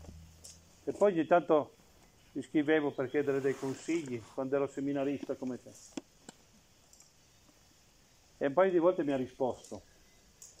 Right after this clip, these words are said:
Anzi, sempre, gli ho scritto due volte e due volte mi ha risposto.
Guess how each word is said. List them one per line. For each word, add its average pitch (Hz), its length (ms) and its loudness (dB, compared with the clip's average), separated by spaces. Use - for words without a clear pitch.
Anzi, 151 260 -2
sempre, 123 380 -2
gli 123 40 -2
ho 120 40 -4
scritto 147 240 -4
due 165 120 -2
volte 165 220 -2
e 139 40 -6
due 123 100 -2
volte 123 200 -4
mi 117 80 -6
ha 113 40 -4
risposto. - 420 -14